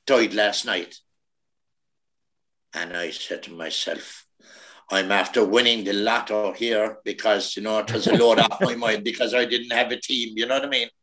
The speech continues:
But anyway, as, as, as things went by, we played away. And as you know, when you start winning games, even to only leagues, like,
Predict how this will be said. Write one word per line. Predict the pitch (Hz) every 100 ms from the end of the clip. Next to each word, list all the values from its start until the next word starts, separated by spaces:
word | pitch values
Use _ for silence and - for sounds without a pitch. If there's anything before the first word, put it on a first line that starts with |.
| _ - - - _
But | 135 143
anyway, | 143 151 165 - - - - - _ _
as, | 117 117 -
as, | 123 123 - 113 -
as | 117 107
things | - 123 101
went | 117 110
by, | 120 110 120 120 _ _
we | 104 120 113 120 113 - _ - - _ _ _
played | - 139 127
away. | 123 117 123 -
And | 117 123 - - _ _ -
as | 107 104
you | 110
know, | 98 104 117 - _ _ _
when | 110
you | 107
start | 107 113 104
winning | 104 101 123 156 - _ _ _ _ _ _ _ - -
games, | 127 131 131 135 123 - - - _ _ _ _ _
even | 107 98 92
to | - 95 98
only | 95 95
leagues, | 95 98 92 82 92
like, | 98